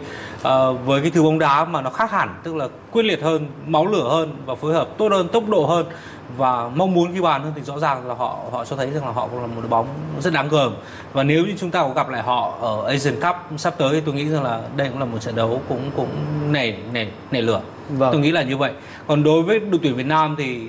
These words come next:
Speaker 1: chúng ta thấy được rồi. Chúng ta thấy được là so với trận đấu trước thì chúng ta đã có một hiệp một tốt hơn. Và trong hiệp hai thì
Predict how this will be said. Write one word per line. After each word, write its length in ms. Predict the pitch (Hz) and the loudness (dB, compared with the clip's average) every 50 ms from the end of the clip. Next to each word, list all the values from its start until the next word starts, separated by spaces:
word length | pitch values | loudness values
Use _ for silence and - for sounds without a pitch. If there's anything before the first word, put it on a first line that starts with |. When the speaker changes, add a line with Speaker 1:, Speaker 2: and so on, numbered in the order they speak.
| 117 117 | -12 -8
Speaker 1:
chúng 140 | - 151 160 | -4 -2 -2
ta 60 | 160 156 | 0 0
thấy 100 | 151 151 | 2 2
được 140 | 175 190 147 | 2 4 4
rồi. 240 | 135 131 123 113 104 - - - - - - - | 4 4 4 2 2 -2 -8 -14 -16 -16 -6 -2
Chúng 100 | 175 180 | -2 0
ta 40 | 160 | 2
thấy 120 | 160 165 170 | 0 0 0
được 140 | 180 151 | 0 0
là 160 | 147 147 135 127 | 0 0 0 0
so 200 | - - 175 165 | 2 2 2 2
với 120 | 160 156 | 2 0
trận 160 | 156 185 147 | -2 -2 -2
đấu 100 | 139 135 | -2 -2
trước 220 | 135 - 214 208 214 214 - - - - - - 135 139 151 147 - | 2 4 4 2 2 -2 -8 -12 -12 -12 -10 -10 -8 -6 -6 -4 -4
thì 100 | 151 131 | -4 -2
chúng 140 | - 147 151 | 0 0 2
ta 100 | 160 160 | 2 0
đã 80 | 151 | 0
có 140 | 147 - 147 | 0 0 0
một 140 | 151 156 151 | 0 2 0
hiệp 100 | 151 131 | 0 0
một 220 | 127 120 117 117 | 2 2 0 2
tốt 140 | - 185 185 | 2 0 2
hơn. 240 | 180 180 175 165 147 - - - - - - | 4 4 4 2 0 -4 -10 -14 -16 -16 -6
Và 80 | - 135 | -6 -4
trong 180 | - - 170 170 | 0 2 2 2
hiệp 160 | 160 131 117 | 2 2 2
hai 240 | 151 147 143 143 | 2 2 2 2
thì 60 | 139 | -2